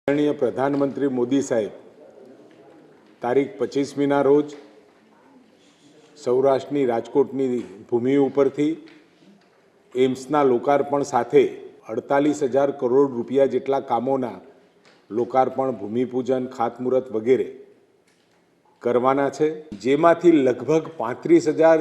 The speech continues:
કરોડ જેટલા કામોનો સીધો લાભ એ આપણા ગુજરાતને મળી રહ્યો છે. એમાં આરોગ્યની સુવિધાઓથી લઈ અને જુદા જુદા વિભાગોની સુવિધાઓ આપણને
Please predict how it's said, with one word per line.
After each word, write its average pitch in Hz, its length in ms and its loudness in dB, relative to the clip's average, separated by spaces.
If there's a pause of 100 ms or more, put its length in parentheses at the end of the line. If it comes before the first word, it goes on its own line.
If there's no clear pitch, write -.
કરોડ 147 440 0
જેટલા 143 380 -2
કામોનો 143 560 0
સીધો 131 400 2
લાભ 131 340 4 (840)
એ 147 60 -2
આપણા 165 280 6
ગુજરાતને 160 520 8
મળી 120 240 2
રહ્યો 95 220 -8
છે. - 140 -20 (600)
એમાં 120 300 -2
આરોગ્યની 139 540 2
સુવિધાઓથી 139 800 2
લઈ 143 260 2 (440)
અને 175 180 0
જુદા 160 300 6
જુદા 170 260 4
વિભાગોની 151 640 4
સુવિધાઓ 120 560 -2 (320)
આપણને 143 360 0